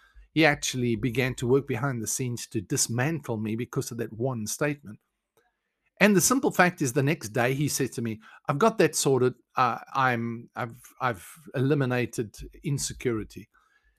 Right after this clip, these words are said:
And in my heart and in my mind, I'm going, "There is no way." Because there's one thing I, and I know is none of these things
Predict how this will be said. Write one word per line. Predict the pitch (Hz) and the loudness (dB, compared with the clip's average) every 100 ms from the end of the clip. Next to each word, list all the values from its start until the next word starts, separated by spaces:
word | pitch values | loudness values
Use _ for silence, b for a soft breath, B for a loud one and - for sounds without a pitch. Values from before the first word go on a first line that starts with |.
| _ | _
And | - 170 | -2 0
in | 214 247 | 2 4
my | 277 233 | 6 4
heart | - 147 120 110 - - - | 2 -2 -2 -4 -12 -12 -6
and | 139 | -2
in | 160 | 2
my | 180 165 | 2 2
mind, | 139 120 107 113 | 2 0 -2 -4
I'm | 113 | -4
going, | 123 110 104 110 _ - | -4 -4 -6 -10 _ -4
"There | 165 | -2
is | 151 127 | -2 -2
no | 127 127 123 | -2 -2 0
way." | 113 113 104 101 B B | 0 -2 -4 -8 B B
Because | 165 185 - | -2 0 2
there's | 160 156 | 0 0
one | 170 226 | 0 -2
thing | - 220 | -4 -2
I, | 175 175 | 0 0
and | 143 151 127 143 - | 0 -4 -4 -6 -2
I | 147 | -2
know | 135 127 113 95 B B B 147 | 0 -2 -4 -6 B B B 0
is | 143 | 2
none | 139 135 185 208 | 2 4 4 2
of | 175 | 2
these | 143 139 - | 2 0 -2
things | - 110 104 - | -8 -8 -8 -12